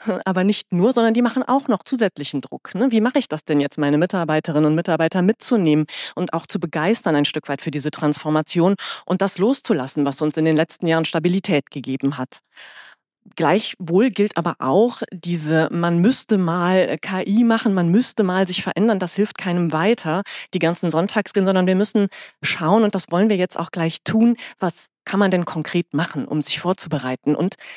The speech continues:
auch, ähm, dafür, um dann zukunftsfähig zu sein. Denn machen wir uns nichts vor, es gibt ganz viele Aufgaben, die jetzt gerade gleichzeitig zu lösen sind. Wir haben einen realen Fachkräftemangel, auch hier in Nordrhein-Westfalen, da komme ich gleich noch drauf zu sprechen.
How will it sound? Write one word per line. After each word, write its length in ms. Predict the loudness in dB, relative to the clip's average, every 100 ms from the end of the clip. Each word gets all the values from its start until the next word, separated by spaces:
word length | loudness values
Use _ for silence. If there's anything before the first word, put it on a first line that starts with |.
| -10
auch, 220 | -8 -6 -4
ähm, 300 | -2 -2 -2
dafür, 480 | -6 -4 0 0
um 120 | 2 0
dann 140 | 0
zukunftsfähig 800 | -2 -2 -2 -4 -8 -4 -4 -4
zu 120 | -6
sein. 420 | -2 2 4 2 0 _ _ _ _ 0
Denn 220 | 0 0 -4
machen 220 | -2 0
wir 80 | 2
uns 160 | 2 0
nichts 240 | -4 -4
vor, 180 | 0 0
es 140 | 0
gibt 240 | -4 -6 -4
ganz 240 | -2 -2
viele 260 | 0 -2 -2
Aufgaben, 400 | -4 -4 -2 -2
die 80 | -2
jetzt 160 | -2
gerade 300 | -2 -2 0
gleichzeitig 680 | 2 2 0 0 -2 -2 -8
zu 140 | -4
lösen 360 | -2 0 0 0
sind. 280 | 0 -2 -4
Wir 100 | -2
haben 180 | 0
einen 180 | 0 0
realen 360 | 0 0 0 0
Fachkräftemangel, 840 | -2 -8 -6 -6 -4 -2 0 0 -2 -10 -8 -2
auch 180 | -2
hier 120 | 2 2
in 80 |
Nordrhein-Westfalen, 760 | 2 2 0 0 0 -4 -2 0
da 80 | 0
komme 180 | -2 -6
ich 100 | -4
gleich 260 | -6 -4
noch 100 | -6
drauf 260 | -4 -6 -4
zu 120 | -6
sprechen. 500 | -6 -4 -4 0 0